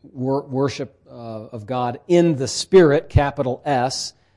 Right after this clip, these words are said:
Uh, I don't think it's worship of God in the human spirit, lowercase s. And why is that? Well, it's interesting that you have God the Father,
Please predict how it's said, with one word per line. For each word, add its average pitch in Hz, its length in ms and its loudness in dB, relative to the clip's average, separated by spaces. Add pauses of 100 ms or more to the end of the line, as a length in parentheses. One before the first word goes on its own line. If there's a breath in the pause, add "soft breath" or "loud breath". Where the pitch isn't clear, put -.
(680)
Uh, 131 160 -6
I 143 100 0
don't 160 180 2
think 151 220 -4
it's 131 160 -6
worship 143 400 -2
of 120 160 -6
God 135 340 -2
in 127 140 -2
the 120 80 -2
human 165 340 2
spirit, 127 440 -4
lowercase 131 680 0
s. 110 380 -10
And 120 180 -14
why 143 220 -2
is 139 200 -4
that? 127 200 -4
Well, 123 400 -2 (340 soft breath)
it's - 220 -14
interesting 151 640 -6
that 127 180 -6
you 131 80 -6
have 127 240 -6
God 135 320 -4
the 131 60 -6
Father, 131 580 -4